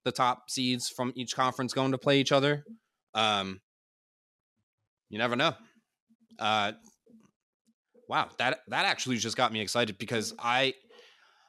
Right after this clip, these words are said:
I was like, "Okay, once the Eagles are out, like, how much am I gonna pay attention to the other games? Like, what games am I gonna care about?"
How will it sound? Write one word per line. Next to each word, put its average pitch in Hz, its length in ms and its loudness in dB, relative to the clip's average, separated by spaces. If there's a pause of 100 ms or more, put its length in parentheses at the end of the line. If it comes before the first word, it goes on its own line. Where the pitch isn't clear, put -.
(220)
I 135 120 2
was 156 160 2
like, 131 160 2
"Okay, 135 220 0
once 127 220 0
the 135 120 -2
Eagles 135 220 2
are 135 100 4
out, 135 180 4
like, 110 240 0 (680)
how 127 800 2
much 117 320 0
am 123 80 -4
I 120 60 2
gonna 117 180 -2
pay 117 200 0
attention 107 380 -4
to 123 80 -10
the 123 140 -2
other 123 140 0
games? 123 280 -2
Like, 101 120 -4
what 110 160 -4
games 113 240 -2
am 104 120 -4
I 110 80 0
gonna 123 160 0
care 143 200 2
about?" 170 260 -2